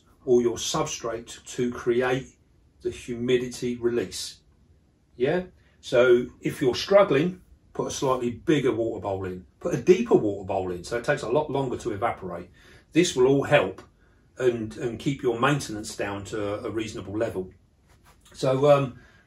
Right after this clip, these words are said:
yeah, so if you, yeah, if you put a, a bigger, deeper bowl in there, you'll, you'll get that evaporation slowly,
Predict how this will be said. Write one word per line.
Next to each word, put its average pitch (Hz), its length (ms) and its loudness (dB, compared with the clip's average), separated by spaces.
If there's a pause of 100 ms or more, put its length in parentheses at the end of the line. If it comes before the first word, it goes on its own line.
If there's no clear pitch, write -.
(360)
yeah, - 160 4
so - 140 6
if 196 100 6
you, 190 200 0
yeah, 156 120 8
if - 120 0
you 147 60 0
put - 160 4
a, 123 200 2
a 117 140 -2
bigger, 165 460 12
deeper 143 420 6
bowl 107 280 4
in 98 140 -2
there, 101 320 -4 (100)
you'll, 110 360 -2
you'll 113 260 0
get 117 240 2
that 104 300 -4 (500)
evaporation 110 720 -6
slowly, 110 800 0